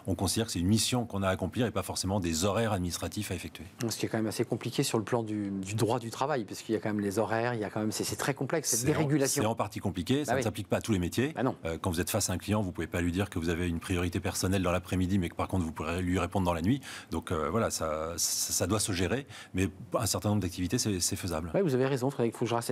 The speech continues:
Speaker 2: L'immobilier, c'est aussi un métier très exigeant, parce qu'il faut pouvoir répondre, euh, directement à son client, et en général, il veut une réponse dans le quart d'heure.
Speaker 1: L'immobilier, c'est un, ce sont des, des services, des, des métiers de service et de contact.
Speaker 2: Mm.
Speaker 1: Donc effectivement, quand on vous appelle, c'est qu'il, il faut pouvoir répondre.
Speaker 2: Bah oui, parce que sinon, vous perdez la vente.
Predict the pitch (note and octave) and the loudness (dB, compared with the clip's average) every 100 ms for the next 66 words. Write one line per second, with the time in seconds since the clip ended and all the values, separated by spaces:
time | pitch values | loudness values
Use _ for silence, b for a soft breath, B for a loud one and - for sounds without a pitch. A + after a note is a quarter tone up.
0 | F2+ B2+ C#3+ C3 C3+ E3+ B2 - A#2+ A#2 | 2 4 6 4 2 2 0 2 0 2
1 | C3+ B2 B2 A2+ A#2 A2 - - G2+ - | 0 2 2 2 0 -4 -6 -6 -6 -2
2 | A2 A2 G#2+ B2+ G#2+ G2+ G2 - G#2 B2 | -2 -2 -2 -2 0 0 0 -4 -2 0
3 | B2 - B2+ A#2 - G#2+ A#2+ C3 D3 A2+ | 0 0 0 0 -2 -6 0 0 2 0
4 | A2+ A#2+ C3+ A2 A#2 G#2+ - C3 A2+ A2+ | 0 0 0 0 0 0 -2 -2 2 2
5 | A2+ - D2+ G#2+ B2+ A2+ A2 - - G2+ | 0 -2 -4 -2 -2 -2 -4 -6 0 2
6 | F#2 F#2+ A#2+ F2+ F2+ F2+ F2 - F#2+ G2 | 4 2 2 0 0 -2 -2 -2 -2 -2
7 | E2+ E2 - E2+ E2+ - F#2 G2 - F#2 | -2 -2 -2 -2 0 0 0 -2 -4 -4
8 | F2 E2 F2 F#2 G#2+ F2+ E2+ - F#2+ G#2+ | -4 0 0 0 2 2 2 2 0 0
9 | A2 E2+ E2+ F#2 A2+ C3 - B B2 A#2 | 0 0 0 0 -2 -4 -12 B -4 -2
10 | B2+ G#2+ F2+ - F#2 A2+ F2+ E2 F2 F2 | -2 -2 -2 0 0 0 -2 -2 -2 -2
11 | E2+ F2 D#2+ G#2+ - E2+ - E2 F2 D#2+ | 0 0 0 -2 -2 -6 -6 -4 -4 -4
12 | D#2+ F2 - F2 - G2 F2 F2 G#2+ F#2+ | -6 -6 -4 -4 0 0 0 -2 -2 -2
13 | - C3 F#3 G#3 B2 B2 C3+ E3 D3 B2 | 0 0 2 -2 -4 -2 0 0 0 0
14 | C#3 A2 G2+ - | 2 0 -4 -10